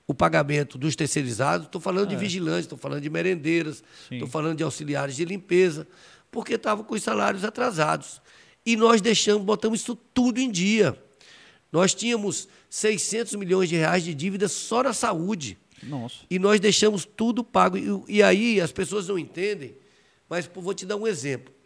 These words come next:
Speaker 1: Teve uma vez que que-, quebrou um tomógrafo.
Speaker 2: Aham.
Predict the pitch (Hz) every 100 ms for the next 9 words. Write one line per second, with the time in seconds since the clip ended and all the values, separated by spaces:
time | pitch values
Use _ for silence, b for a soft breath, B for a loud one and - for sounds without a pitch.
0 | B B B 190 202 185 202 - 185 214
1 | 208 - 196 180 208 - 214 170 151 120
2 | 104 - - _ _ _ _ - 120 110
3 | 107